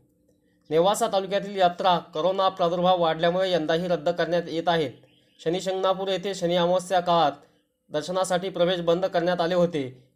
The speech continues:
केवळ पाच जणांच्या उपस्थितीत या काळात आरती पार पडली. तालुक्यातील विविध शिवमंदिरांमध्ये महाशिवरात्री साध्या पद्धतीने साजरी झाली. मोठी गर्दी होणारी मंदिरे बंद ठेवण्यात आली. नेवासा फाटा, त्रिमूर्ती नगर येथील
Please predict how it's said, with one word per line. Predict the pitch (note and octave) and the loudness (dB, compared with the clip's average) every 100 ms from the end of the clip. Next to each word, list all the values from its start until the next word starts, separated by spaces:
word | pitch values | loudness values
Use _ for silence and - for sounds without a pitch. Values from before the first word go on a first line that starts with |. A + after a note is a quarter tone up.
| _ | _
केवळ | D#3+ F#3+ | 2 2
पाच | F#3+ F3 F3 | 2 2 2
जणांच्या | F3 F#3 F#3 F#3 | 2 0 2 2
उपस्थितीत | D#3+ F3+ F3 F3 E3+ D3+ - _ _ - | 2 -2 -6 -6 -6 -8 -16 _ _ -4
या | E3 | -2
काळात | F3 F3 F#3 | 2 4 4
आरती | E3 D#3+ - | 0 -6 -6
पार | F#3 E3+ E3+ | -2 0 0
पडली. | E3+ E3+ D3+ B2+ - _ _ _ _ _ | 2 0 0 -8 -12 _ _ _ _ _
तालुक्यातील | D3+ F3+ F3+ G3 G#3 G3 | -2 0 0 0 -2 -2
विविध | D#3 F#3 F#3+ | -4 -4 -6
शिवमंदिरांमध्ये | F#3 E3+ F3+ F3+ F3+ F#3 F#3 F#3 E3+ D#3 C#3 - _ - | -6 -4 0 0 2 2 2 0 0 0 -2 -8 _ -4
महाशिवरात्री | D#3 F#3+ F#3 E3+ F3 F3 F#3 | 0 2 0 0 2 0 -4
साध्या | F3+ D#3+ D#3+ | -4 0 2
पद्धतीने | F3+ F3 E3+ F3 F3+ | 2 2 0 -2 -4
साजरी | F#3 D3+ D3+ F3 | -2 0 0 0
झाली. | E3+ D#3 B2+ A#2 _ _ _ _ _ _ _ | 0 0 -4 -10 _ _ _ _ _ _ _
मोठी | C3+ F3 G3+ | -4 -2 -2
गर्दी | F#3 F#3 G3+ | -2 -2 0
होणारी | F#3+ F3+ F#3 G3 | 0 4 4 2
मंदिरे | F#3+ F3 F3+ G3 | 2 2 2 0
बंद | E3+ E3+ | 0 2
ठेवण्यात | F#3+ F3 E3 F#3+ | 0 0 0 2
आली. | F3+ D#3+ C3+ B2+ - _ _ _ - | 2 0 -2 -8 -18 _ _ _ 0
नेवासा | D#3+ F#3 F#3+ G#3 | 2 2 2 -2
फाटा, | - E3+ F#3 F#3 | 0 0 4 4
त्रिमूर्ती | F#3+ E3 F3 F3+ F#3 | 4 -2 -4 -4 -6
नगर | F3+ E3+ F#3 | -2 0 0
येथील | F3+ F3 E3 | -2 -4 -6